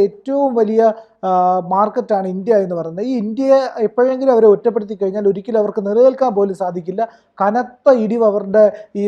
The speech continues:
പറയുന്ന വ്യാപാര മേഖലയിൽ ഉണ്ടാകും. അത് ഈ പറയുന്ന രാജ്യങ്ങളുടെ സാമ്പത്തിക സ്ഥിതി, ഈ പറയുന്ന വലിയ രീതിയിൽ ഈ പ-, പ്രതിരോധ കാര്യങ്ങൾക്ക് ചിലവഴിക്കുന്ന ഈ രാജ്യങ്ങൾക്ക് ഇന്ത്യ പോലുള്ള ഒരു രാജ്യത്തിൻ്റെ, ആ, വ്യാപാര സ-,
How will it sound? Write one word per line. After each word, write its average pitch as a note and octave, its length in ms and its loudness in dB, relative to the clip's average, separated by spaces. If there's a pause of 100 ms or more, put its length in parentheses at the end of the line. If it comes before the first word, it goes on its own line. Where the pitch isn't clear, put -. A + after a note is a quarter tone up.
പറയുന്ന G3+ 340 -2
വ്യാപാര G3+ 480 4
മേഖലയിൽ G3 480 0
ഉണ്ടാകും. G3+ 420 0 (300)
അത് C4+ 180 -2
ഈ - 20 -2 (100)
പറയുന്ന A3+ 420 0
രാജ്യങ്ങളുടെ G#3 500 0
സാമ്പത്തിക G3 460 -2
സ്ഥിതി, F#3 300 -8
ഈ - 80 -8
പറയുന്ന G3 340 -2
വലിയ F#3+ 200 -2 (120)
രീതിയിൽ G#3 340 -4 (380)
ഈ F#3+ 40 -2 (160)
പ-, F3+ 220 -2
പ്രതിരോധ G#3 460 0 (160)
കാര്യങ്ങൾക്ക് G#3+ 540 0 (240)
ചിലവഴിക്കുന്ന G#3+ 580 -2 (120)
ഈ G#3+ 40 -4 (100)
രാജ്യങ്ങൾക്ക് G3 680 -2 (380)
ഇന്ത്യ A3+ 300 -4
പോലുള്ള A3+ 320 4
ഒരു F#3+ 120 2
രാജ്യത്തിൻ്റെ, G#3 580 -2 (420)
ആ, F#3 40 -2 (240)
വ്യാപാര F#3+ 340 2 (120)
സ-, F#3+ 120 -14